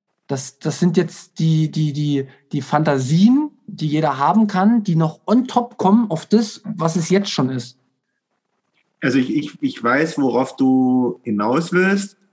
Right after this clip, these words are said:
Speaker 2: aber es ist für mich noch schwieriger zu greifen als für dich, weil du dir einfach erstens mal mehr Gedanken schon gemacht hast und zweitens mehr Wissen hast. Wenn ich das jetzt so höre und falls jetzt hier auch jemand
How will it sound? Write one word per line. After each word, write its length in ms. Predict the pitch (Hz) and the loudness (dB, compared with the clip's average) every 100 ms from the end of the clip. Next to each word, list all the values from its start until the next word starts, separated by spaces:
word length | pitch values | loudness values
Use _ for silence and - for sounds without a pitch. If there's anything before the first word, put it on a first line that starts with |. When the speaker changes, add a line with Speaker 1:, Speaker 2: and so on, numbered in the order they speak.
| _ | _
Speaker 2:
aber 460 | - 131 180 185 190 - | -2 0 2 0 -2 -4
es 180 | - 117 | -6 -2
ist 240 | 131 - - | -2 -2 0
für 140 | 139 | 2
mich 420 | 139 185 190 - _ _ _ _ _ - | 2 2 -2 -10 _ _ _ _ _ -6
noch 220 | 131 131 | -6 -6
schwieriger 640 | - 123 147 165 165 151 | -4 2 2 2 2 0
zu 140 | 151 107 | -2 -4
greifen 460 | - 104 127 139 | 0 0 2 0
als 260 | 90 110 - | -2 -2 -2
für 100 | - | -2
dich, 340 | 202 277 - - _ _ _ | 0 0 -2 -12 _ _ _
weil 160 | 110 | 0
du 100 | 113 | 2
dir 260 | 113 123 110 | 2 2 2
einfach 360 | 92 135 131 123 | 0 -2 -2 -2
erstens 400 | 107 123 147 - | -2 -2 -2 0
mal 100 | 113 | 0
mehr 180 | 110 | 2
Gedanken 400 | 117 95 107 135 | 2 0 0 -2
schon 200 | 147 151 | -2 -2
gemacht 360 | 143 135 147 - | 0 0 -2 -2
hast 180 | 151 - | -2 -2
und 140 | 110 | -4
zweitens 440 | - 113 123 139 - | -2 0 2 0 0
mehr 180 | 113 | 0
Wissen 240 | 117 147 104 | 0 0 0
hast. 280 | 90 90 - _ _ _ _ _ - | -2 -4 -12 _ _ _ _ _ -4
Wenn 180 | 123 147 | 0 0
ich 120 | 165 | 2
das 200 | 139 147 | 0 2
jetzt 300 | 135 - - | 0 0 -2
so 120 | 127 | 0
höre 460 | 113 120 113 95 92 _ _ _ _ | 2 2 2 -2 -6 _ _ _ _
und 360 | 127 123 117 - _ _ _ _ | -2 -2 -4 -10 _ _ _ _
falls 340 | - 113 131 | -4 0 2
jetzt 220 | 156 151 - | 0 0 0
hier 160 | 117 | 0
auch 100 | 117 | 2
jemand 480 | 147 143 139 139 - | 2 2 0 -2 -6